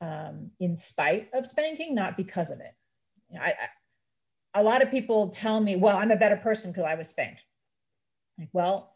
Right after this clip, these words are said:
how do you know that? <laughs> How do you know that for sure? How do you know it's not all the times your parent sat down with you at the dinner table and talked to you about your behavior or talked to you about school or talked to you about your sports or,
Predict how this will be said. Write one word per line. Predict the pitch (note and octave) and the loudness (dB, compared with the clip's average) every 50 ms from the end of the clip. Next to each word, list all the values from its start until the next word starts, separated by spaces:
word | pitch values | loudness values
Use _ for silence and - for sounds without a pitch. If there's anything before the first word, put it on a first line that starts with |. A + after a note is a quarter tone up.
| _ - | _ -10
how | A#3 C4+ | -10 -8
do | - D4 | -4 -2
you | C4+ C4+ B3 | -2 0 0
know | G3+ F3 F3 G3 F#3 | 0 0 0 0 -2
that? | - - - - - - - G#3+ - - | -2 -6 -8 -10 -16 -14 -12 -6 -2 0
<laughs> | B3 A#3 - F#4 - - - - - - - - - | 0 0 0 -2 -4 -4 -8 -20 -20 -20 -14 -4 2
How | F4 G4 | 2 4
do | A#4 | 4
you | A#4 A4 | 4 4
know | G4 F4+ | 6 6
that | F4 D#4+ E4+ | 6 6 6
for | - D#4+ | 4 2
sure? | - B3 G#3 | 2 2 0
How | - - D#4 F#4 F#4+ | 0 2 2 2 4
do | G4 | 4
you | G4+ G4 F#4+ | 4 4 2
know | F4+ D4+ B3+ C4 C4 B3 A3 G3+ G3+ - | 2 2 2 4 4 6 6 6 4 2
it's | - A3 A3 - G#3+ | 0 -4 -6 -4 -4
not | G#3+ G#3 G#3 G#3 G3+ | -2 -2 0 2 2
all | G#3 A3+ C4 D4 E4 | 2 4 4 2 2
the | - F4+ | 0 -4
times | - - C#4 A3+ G#3+ G3+ G3 G3 G3 G3+ A3 A3 - - _ _ _ _ _ _ _ | -10 -6 -4 -2 0 2 2 2 2 0 -2 -4 -6 -12 _ _ _ _ _ _ _
your | - G3 G#3 G#3 | -2 -2 -2 -2
parent | - - - - A#3+ A3+ A3+ A3 A3 A3+ | -2 -6 -6 -4 -2 -2 0 -2 -4 -2
sat | - G#3+ - G3 | -2 -2 0 2
down | F#3+ G3+ G3 G3+ | 2 2 2 2
with | G3+ G3 G3+ | 0 -2 -2
you | - E3+ D#3+ E3 E3 D#3+ E3 - - | -4 -6 -6 -4 -4 -4 -6 -6 -6
at | F3 D#3+ | -8 -6
the | E3+ D#3 | -4 -2
dinner | F3 F3 F3+ F3+ | -2 0 0 0
table | F#3 E3 D3+ D3+ D3+ D#3 D3+ C#3 A#2+ - | 0 0 0 0 0 0 0 -2 -2 -6
and | E3 E3 D#3 | -8 -10 -8
talked | - E3 D3+ - - - - | -8 -8 -8 -8 -8 -12 -12
to | D#3 | -12
you | D#3 D3 | -10 -8
about | C#3+ C#3 C3+ B2 - | -4 -4 -4 -4 -4
your | D3 - | -6 -8
behavior | - - A3+ A#3 A#3 G#3 A3 G#3+ F#3 | -6 -2 0 0 2 2 2 2 2
or | D#3 | 0
talked | - - C3+ D#3 - | -2 -4 -8 -8 -6
to | - | -6
you | F3 | -4
about | D3 D3 B2 - - | -4 -4 -4 -4 -6
school | - D#4 D4+ B3 | -2 0 0 2
or | F3 D#3 - | 2 0 -2
talked | - D#3+ - - - | -4 -6 -8 -8 -6
to | |
you | F3 E3 | -4 -2
about | F3 E3+ - | -2 -2 -2
your | F#3 F#3+ | -4 -6
sports | F#3 - - C#4 C4+ A3 - - - | -6 -2 4 4 4 4 4 0 0
or, | F#3 F3+ F3+ | 0 0 0